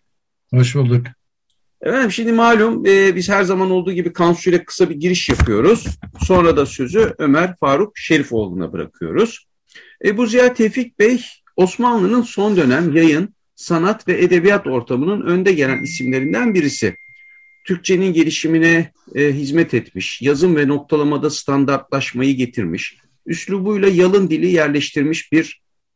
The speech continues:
Speaker 2: e, kalem erbabı, basın, e, insanı.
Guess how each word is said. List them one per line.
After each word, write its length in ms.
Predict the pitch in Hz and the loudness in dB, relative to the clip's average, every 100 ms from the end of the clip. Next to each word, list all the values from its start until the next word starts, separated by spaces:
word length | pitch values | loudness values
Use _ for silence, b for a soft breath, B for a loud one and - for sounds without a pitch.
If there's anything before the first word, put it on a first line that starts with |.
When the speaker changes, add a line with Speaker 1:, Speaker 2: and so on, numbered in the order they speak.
| - | -4
Speaker 2:
e, 300 | 127 127 127 | 0 0 -2
kalem 300 | - 143 143 | 0 2 4
erbabı, 480 | 131 101 92 95 151 | 2 0 -2 -2 -4
basın, 680 | 123 101 127 - 156 147 - _ _ _ _ - | -6 -2 -4 -2 -2 -2 -4 _ _ _ _ -4
e, 260 | 117 117 117 | 0 2 2
insanı. 560 | 117 107 107 85 67 | -2 -2 -2 -4 -6